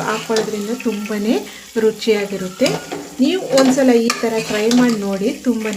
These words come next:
ರುಚಿಯಾಗಿರುತ್ತೆ. ಇವಾಗ ಕಾಳನ್ನು ಚೆನ್ನಾಗಿ ಹುರ್ಕೊಂಡಾದ್ಮೇಲೆ ಇವಾಗ ಇದಕ್ಕೇನೆ ಆಲೂಗೆಡ್ಡೆ ಬದನೆಕಾಯಿನ ಹಾಕ್ಕೊಳ್ಳೋಣ.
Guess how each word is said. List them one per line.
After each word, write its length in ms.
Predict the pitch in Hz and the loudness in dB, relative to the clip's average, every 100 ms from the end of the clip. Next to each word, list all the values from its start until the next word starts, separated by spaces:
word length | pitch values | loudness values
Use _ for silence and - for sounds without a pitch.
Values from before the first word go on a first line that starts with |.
| 247 440 - - 254 226 | -2 -4 -8 -12 -2 2
ರುಚಿಯಾಗಿರುತ್ತೆ. 840 | 220 - 214 190 190 185 - 233 440 - - - - - - - - - - - - - | 2 2 -2 0 -2 -2 0 0 0 -6 -20 -20 -20 -20 -20 -18 -16 -16 -16 -16 -14 -4
ಇವಾಗ 200 | 339 349 359 - | 0 2 2 4
ಕಾಳನ್ನು 380 | 254 277 320 302 - | 4 4 2 0 2
ಚೆನ್ನಾಗಿ 400 | 233 240 233 320 440 | 4 4 4 2 2
ಹುರ್ಕೊಂಡಾದ್ಮೇಲೆ 1080 | 294 240 233 247 240 220 196 - 233 196 202 480 539 - - - - - - - 285 | 2 2 4 4 4 2 -2 0 -2 -2 -4 -6 -6 -14 -16 -16 -16 -16 -16 -6 0
ಇವಾಗ 180 | 262 254 247 | 4 6 4
ಇದಕ್ಕೇನೆ 400 | 233 233 220 403 - - - - - - - - - - - - 240 | 2 -4 -4 -4 -6 -14 -14 -14 -14 -14 -14 -14 -14 -14 -14 -2 2
ಆಲೂಗೆಡ್ಡೆ 400 | 240 240 233 226 214 | 2 4 2 2 0
ಬದನೆಕಾಯಿನ 520 | 202 202 208 196 202 415 - - | -4 -4 -2 -2 2 0 0 -2
ಹಾಕ್ಕೊಳ್ಳೋಣ. 500 | 202 202 208 202 196 | -2 -2 -2 -2 0